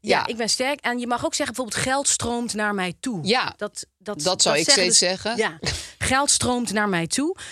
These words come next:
Speaker 1: Nou ja, het is dus een, een, een soort leugentje dat je dan jezelf vertelt. En dat gaat
Speaker 2: Nee,
Speaker 1: dan
Speaker 2: nee, nee,
Speaker 1: dus
Speaker 2: dat moet
Speaker 1: blijkbaar
Speaker 2: je,
Speaker 1: werken.
Speaker 2: je moet het niet zien als een leugentje natuurlijk. Je moet
Speaker 1: Ja,
Speaker 2: het zien als een
Speaker 1: want
Speaker 2: absolute waarheid.
Speaker 1: Ja, maar je, maar geld stroomt niet naar je
Speaker 2: Nee,
Speaker 1: toe.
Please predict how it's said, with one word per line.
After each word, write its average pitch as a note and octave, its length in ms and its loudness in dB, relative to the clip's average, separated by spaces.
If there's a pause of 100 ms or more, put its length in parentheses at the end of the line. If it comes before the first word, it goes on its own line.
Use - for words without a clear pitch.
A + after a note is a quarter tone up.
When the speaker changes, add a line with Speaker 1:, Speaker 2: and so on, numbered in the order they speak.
(140)
Speaker 1:
Nou A#3 160 2
ja, D3 100 2
het F#3 120 -4
is A#3 120 -2
dus A3 120 0
een, A3+ 180 -6
een, A3 180 -8
een A3 60 -8
soort G3+ 260 -4
leugentje A#3 520 -2
dat F#3 180 -4
je F3+ 60 -10
dan E3+ 100 -6
jezelf E3 300 -4
vertelt. A#3 340 -6
En A3+ 80 -6
dat F#3+ 140 -2
gaat B3 300 4
Speaker 2:
Nee, D4+ 80 4
Speaker 1:
dan A3 100 4
Speaker 2:
nee, A#3+ 80 2
nee, A3 120 2
Speaker 1:
dus C4 100 4
Speaker 2:
dat A3 100 2
moet A3+ 80 4
Speaker 1:
blijkbaar A#3 280 4
Speaker 2:
je, A3 60 4 (180)
Speaker 1:
werken. F3+ 300 -2
Speaker 2:
je G3 80 2
moet A3 140 0
het G3+ 80 -4
niet B3+ 160 0
zien C#4+ 160 2
als C4 120 0
een C4+ 80 -2
leugentje A3+ 420 0
natuurlijk. C#3 460 -2
Je F3 80 -2
moet F3+ 100 2
Speaker 1:
Ja, F3+ 60 4
Speaker 2:
het E3+ 120 0
zien A3 220 2
als D#3+ 120 0
een E3+ 100 0
Speaker 1:
want G3+ 160 4
Speaker 2:
absolute F3 480 0
waarheid. F3+ 640 2
Speaker 1:
Ja, A3 180 4
maar G3 120 0
je, G#3+ 140 -2
maar G#3 180 -2
geld F3+ 240 -2
stroomt A#3 320 -2
niet F#3+ 180 -6
naar D#3+ 160 -4
je D3+ 80 -4
Speaker 2:
Nee, D3+ 200 2
Speaker 1:
toe. C3 100 -12